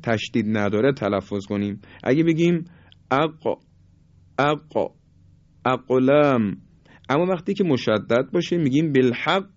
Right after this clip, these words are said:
محکمتر و با یک مکس بیشتری می‌گیم. خب، بحث قلقله رو،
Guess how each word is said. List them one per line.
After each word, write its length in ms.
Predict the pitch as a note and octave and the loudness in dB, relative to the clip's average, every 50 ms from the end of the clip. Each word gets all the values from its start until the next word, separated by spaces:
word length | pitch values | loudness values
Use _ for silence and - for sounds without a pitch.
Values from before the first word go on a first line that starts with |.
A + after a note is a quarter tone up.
| _ _ _ _ _ _ _ _ _ _ _ _ _ C#3+ B2+ E2+ - - _ _ _ _ _ _ _ _ _ _ _ _ _ - | _ _ _ _ _ _ _ _ _ _ _ _ _ -4 -2 -2 -4 -6 _ _ _ _ _ _ _ _ _ _ _ _ _ -4
محکمتر 640 | A#2+ A#2+ G#2+ - - A2+ A2 G#2 G2+ - A#2 C#3 C#3+ | -2 -2 -2 -2 -2 -2 -2 -2 -2 -2 -2 -2 -2
و 140 | C#3+ C3+ | 0 0
با 100 | C3 B2+ | 0 0
یک 260 | B2 B2 C#3 C#3 C3+ - | 0 0 -2 -4 -4 -8
مکس 580 | G#2 G#2+ G#2+ A#2 C3 E3+ F3+ F3 - - - - B2+ B2 B2+ B2+ B2+ B2+ D3 - - _ _ - - - - - - | -10 -8 -6 -4 -4 -4 -6 -8 -12 -18 -8 -4 -2 -2 -2 -2 -4 -6 -6 -10 -18 _ _ -20 -20 -20 -20 -12 -8
بیشتری 480 | - G#2 - - - - A2+ G#2 G2 F#2+ | -6 -6 -6 -4 -2 0 0 2 2 0
می‌گیم. 560 | F#2 F#2+ F2+ - F#2 F#2 F#2 F2+ F2 - - - - _ _ - - - - - - - - - - | -2 -4 -4 -4 -4 -4 -4 -4 -6 -8 -12 -18 -20 _ _ -20 -20 -20 -20 -20 -20 -20 -20 -20 -20
خب، 320 | - - - F3+ C#3+ - - - _ _ _ _ _ _ _ _ _ _ _ _ _ _ _ _ _ | -12 0 4 4 4 4 2 -8 _ _ _ _ _ _ _ _ _ _ _ _ _ _ _ _ _
بحث 300 | F3+ G#3 A#3 G#3+ - A#3+ | 0 0 0 -2 -4 -6
قلقله 640 | A3 - - F3+ E3+ E3 D3+ C#3+ C#3 C#3 D3 D3+ | -6 -2 0 0 0 0 0 0 0 2 2 2
رو، 420 | D3+ D3+ D3+ D3+ D3+ D3 C#3+ - | 2 2 2 2 2 2 0 -2